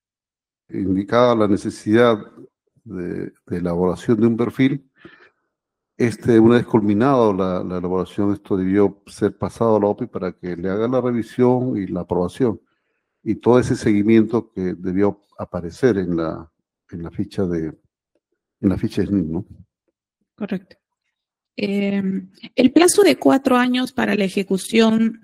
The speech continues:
Speaker 2: eh, de las, de las obras estuvo precisado en el estudio de factibilidad?
Speaker 1: Bien, el estudio de factibilidad no presenta un cronograma de,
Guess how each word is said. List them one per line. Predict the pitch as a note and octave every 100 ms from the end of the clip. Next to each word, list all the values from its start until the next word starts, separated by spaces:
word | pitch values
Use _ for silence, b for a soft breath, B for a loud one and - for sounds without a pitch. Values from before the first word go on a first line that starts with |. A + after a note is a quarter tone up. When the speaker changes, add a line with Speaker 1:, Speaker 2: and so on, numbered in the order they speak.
| G3
Speaker 2:
eh, | G3+ F#3+ F#3 F#3
de | F#3+
las, | F#3+ F#3 F#3 F#3
de | G3
las | G3 -
obras | A3+ G#3+ A3+ A3
estuvo | - A3 - C#4 D4+
precisado | C4 A#3 G#3+ - A3 A3+
en | A#3
el | F#3
estudio | F#3 G#3+ G#3
de | G3
factibilidad? | F3 E3+ F3 E3+ F3+ A3 - - _ _ _ _ _ _ _ _ _ _ _ _
Speaker 1:
Bien, | A#2 C3 A2+ A#2+
el | C#3 C3
estudio | A#2+ F#3 G3+
de | F#3+
factibilidad | D3+ - A#2+ A#2 C#3+
no | D3 F3
presenta | E3+ C#3 - D#3+ D3 C3+ B2+
un | C#3+ C#3+ C#3 B2+ A#2
cronograma | B2 A2+ G#2 G#2+ C3+ A#2+ G#2
de, | F#2+ F#2 F2+